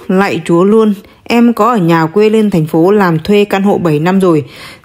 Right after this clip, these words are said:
giờ chắc em đi đòi thưa đồng sở hữu với người ta quá.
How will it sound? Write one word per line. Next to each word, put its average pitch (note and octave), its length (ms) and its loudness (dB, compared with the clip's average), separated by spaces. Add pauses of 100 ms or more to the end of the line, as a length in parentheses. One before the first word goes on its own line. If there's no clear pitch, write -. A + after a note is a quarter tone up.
giờ G3 400 2
chắc - 160 -4
em G#3+ 220 0
đi G#3+ 120 2
đòi E3+ 200 0
thưa G#3 240 0
đồng D3+ 280 -2
sở C#3+ 220 -2
hữu D#3 280 0
với G3 160 2
người F#3+ 200 0
ta E3+ 200 -2
quá. E3 360 -2